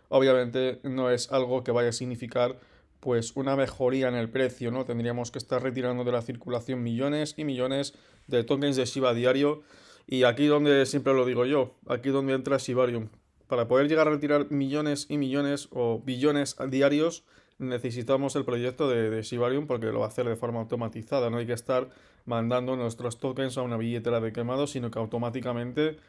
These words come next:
con cada transacción que se realice ya estamos retirando los tokens de la circulación.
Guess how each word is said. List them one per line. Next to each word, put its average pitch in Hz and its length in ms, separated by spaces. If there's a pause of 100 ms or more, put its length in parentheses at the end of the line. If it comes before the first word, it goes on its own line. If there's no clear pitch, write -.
(240)
con 123 240
cada 127 240
transacción 131 560
que 160 80
se 160 160
realice 147 420
ya 131 80
estamos 135 440
retirando 123 640
los 120 180
tokens 135 480
de 123 160
la 113 140
circulación. 120 680